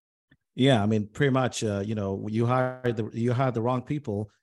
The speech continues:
don't expect the right outcomes, 'cause it's, uh, you know, it, it, it goes without saying, you know, <laughs> uh, I hate to use this phrase, but back in the days when I was studying computer science,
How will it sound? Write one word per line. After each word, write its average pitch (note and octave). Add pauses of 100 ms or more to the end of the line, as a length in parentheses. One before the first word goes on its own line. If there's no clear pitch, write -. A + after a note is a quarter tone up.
don't B2
expect B2+
the A#2
right A#2
outcomes, A#2+
'cause G2+
it's, G#2
uh, G2+
you A2+
know, G2+
it, G#2+
it, A2+
it A#2 (240)
goes A#2+
without G#2+
saying, A2
you G#2
know, G#2+
<laughs> -
uh, G#2+
I A2+
hate C3
to B2
use A#2
this G#2+
phrase, A#2
but G#2+
back A#2
in A#2+
the G#2+
days A2
when G#2
I A#2
was C3
studying G#2+
computer G#2+
science, G2